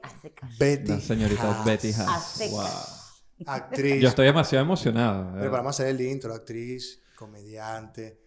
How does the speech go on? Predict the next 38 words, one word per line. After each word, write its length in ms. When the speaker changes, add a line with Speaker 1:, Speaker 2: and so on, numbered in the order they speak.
Speaker 2:
se 180
paseó 320
entre 240
Red 140
Rochela, 440
chéverísimo. 960
Eh, 680
no 200
vamos 160
a 20
hacer 180
la 60
lista 280
de, 500
de 200
cantidades 520
de 180
actuaciones 500
Speaker 1:
No. 60
Speaker 3:
¿Ya 60
Speaker 2:
que 60
ha 40
Speaker 3:
diji-, 40
Speaker 2:
hecho, 120
Speaker 3:
ya 60
Speaker 2:
porque 160
Speaker 3:
dijiste 260
teatro? 480
Speaker 2:
Teatro, 480
bueno, 220
pero 160
eso 140
es 60
Speaker 3:
No. 60
Speaker 2:
obvio. 100
Speaker 1:
Teatro, 420
micros, 500
novelas, 800